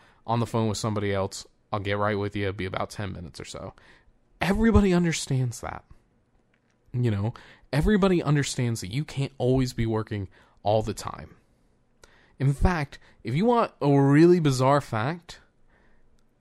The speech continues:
almost, I think the percentage was, uh, at work, m-, the average of people actually working, like, putting things that are,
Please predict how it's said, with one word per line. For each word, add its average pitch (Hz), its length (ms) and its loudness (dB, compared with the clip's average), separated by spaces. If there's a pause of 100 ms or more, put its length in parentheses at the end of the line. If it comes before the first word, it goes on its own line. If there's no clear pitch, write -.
almost, 196 760 4 (100)
I 139 80 2
think 185 300 0
the 131 420 6 (220)
percentage 117 640 -2
was, 104 480 -4 (560)
uh, 107 80 -4 (200)
at 135 200 2
work, 131 680 2 (260)
m-, 143 300 2 (100)
the 131 320 -2
average 151 800 0
of 123 220 -4
people - 440 4
actually 131 480 0
working, 113 680 -2 (320)
like, 113 260 -4
putting 147 420 4
things 123 440 0
that 110 280 2
are, 110 460 2